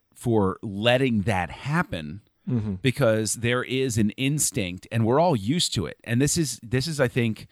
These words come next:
Speaker 1: what makes the violence in Fincher films really jump out at you and really create an impression, is Fincher doesn't play by the same rules of,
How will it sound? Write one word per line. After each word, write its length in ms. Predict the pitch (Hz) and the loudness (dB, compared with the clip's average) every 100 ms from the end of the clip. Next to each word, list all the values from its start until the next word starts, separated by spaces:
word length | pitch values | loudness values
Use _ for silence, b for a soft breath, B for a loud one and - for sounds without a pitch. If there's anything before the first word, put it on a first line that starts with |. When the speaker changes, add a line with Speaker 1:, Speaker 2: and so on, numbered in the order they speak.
| b b b | b b b
Speaker 1:
what 400 | - 110 107 104 - _ _ _ _ - | -6 2 2 2 -4 _ _ _ _ 2
makes 420 | 113 113 117 - | 4 4 2 2
the 80 | 110 | 0
violence 580 | 82 104 113 117 117 110 | 2 2 2 0 0 0
in 100 | 90 | 0
Fincher 340 | 110 - 87 | 0 -2 -4
films 500 | - 92 87 87 - 90 87 107 | -4 -4 -4 -6 -6 -6 -2 2
really 320 | 123 123 113 | 2 2 0
jump 300 | 117 104 101 | 2 0 0
out 200 | 95 98 | -2 -2
at 80 | - | -4
you 280 | 85 82 | -8 -8
and 220 | - 92 90 | -6 -4 -2
really 200 | 98 110 | -2 -2
create 400 | - 104 95 85 | -2 -2 -2 -2
an 120 | 85 | -4
impression, 680 | 78 - 104 98 82 76 - B B B B | -4 2 4 4 0 -6 -14 B B B B
is 240 | 117 131 | 2 2
Fincher 440 | - 135 - 160 147 | 2 0 2 2 2
doesn't 480 | 110 113 107 107 - | 2 0 0 -4 -6
play 260 | - 107 | -2 0
by 120 | 101 98 | 0 -2
the 80 | |
same 360 | - 120 107 104 | -2 -2 0 0
rules 440 | 107 113 104 98 - | 0 0 0 -4 -4
of, 380 | 98 87 90 | -2 -2 -4